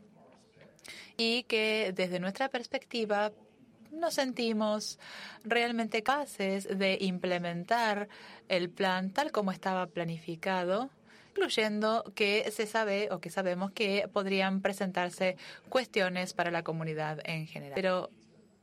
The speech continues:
ciertamente no me parece que sea un problema. Creo que ciertamente podemos quedar en el I C G. Creo que la clave aquí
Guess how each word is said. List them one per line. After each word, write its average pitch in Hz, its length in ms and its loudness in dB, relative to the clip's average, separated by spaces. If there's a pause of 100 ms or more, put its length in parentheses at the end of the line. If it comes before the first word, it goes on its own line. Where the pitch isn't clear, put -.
(100)
ciertamente 190 1040 -2
no 302 160 -6
me 254 100 -4
parece 180 400 -2
que 170 420 0
sea 160 680 -2 (320)
un 185 440 -4
problema. 156 640 -2 (1160)
Creo 180 200 0
que 190 100 -4
ciertamente 180 680 0
podemos 165 480 -4
quedar 170 160 0
en 165 100 -4
el 147 140 -6
I 151 100 -6
C 156 200 -8
G. 139 200 -10
Creo 165 240 -2
que 165 160 -2
la 160 160 -2
clave 170 380 -2
aquí 175 480 -6